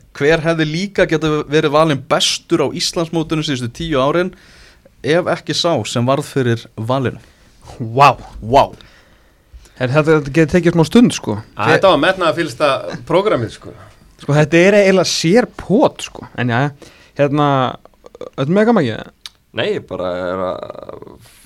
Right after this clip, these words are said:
Speaker 4: hafa þetta fram með hverja voru valdir bestir á þessum árum.
Speaker 2: Já.
Speaker 4: Svo það sé alltaf hreinu.
Speaker 2: Herra, ok, já, ég byrja á, þetta er sem sagt, byrja á tvö þúsund og tíu og fara með upp, eða vil ég byrja í nútíðin og fara til baka?
Speaker 1: Þú ræður þessu bara, þitt,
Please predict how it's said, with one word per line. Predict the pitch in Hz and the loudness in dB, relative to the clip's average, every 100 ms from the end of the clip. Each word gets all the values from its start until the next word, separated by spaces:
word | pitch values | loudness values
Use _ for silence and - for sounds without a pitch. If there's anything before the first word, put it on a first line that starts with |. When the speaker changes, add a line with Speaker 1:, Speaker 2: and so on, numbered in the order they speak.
| - - | -20 -18
Speaker 4:
hafa | 110 110 | -6 -4
þetta | 101 104 | -4 -2
fram | 120 | -2
með | 147 | -2
hverja | 123 123 127 - | -2 0 0 -2
voru | 113 151 165 | 0 2 2
valdir | 165 | -2
bestir | 160 180 185 | -2 -4 -2
á | |
þessum | 170 180 | -4 -2
árum. | 214 190 - | -4 -4 0
Speaker 2:
Já. | 165 - - | 0 0 -6
Speaker 4:
Svo | 113 | -6
það | 120 | -4
sé | 139 | -4
alltaf | 147 151 | -4 -6
hreinu. | 156 190 135 - | -8 -8 -12 0
Speaker 2:
Herra, | 156 165 | 2 4
ok, | 202 | 4
já, | 196 120 90 147 156 | 4 2 2 4 4
ég | 151 | 4
byrja | 202 220 208 | 6 6 6
á, | 196 185 175 | 8 6 4
þetta | 175 | 2
er | 170 | 2
sem | 165 | 0
sagt, | 165 - | -2 0
byrja | 196 208 | 4 6
á | - | 6
tvö | 220 | 4
þúsund | 180 | 4
og | |
tíu | 170 220 214 | 0 4 6
og | 202 | 6
fara | 202 202 | 6 4
með | 208 | 4
upp, | 233 - | 2 2
eða | 160 | 2
vil | 147 | 4
ég | 160 160 | 2 2
byrja | 196 | 2
í | 190 | 4
nútíðin | 196 196 185 | 2 2 2
og | 175 | 4
fara | 175 | 2
til | 165 | 0
baka? | 165 147 107 - - _ _ _ _ _ _ _ _ _ _ _ _ _ _ _ - - _ | -2 -2 -4 -10 -18 _ _ _ _ _ _ _ _ _ _ _ _ _ _ _ -20 -20 _
Speaker 1:
Þú | - 135 | -10 -2
ræður | 123 110 | -2 -2
þessu | 127 | -6
bara, | 196 196 | -10 -8
þitt, | 131 131 | -6 -6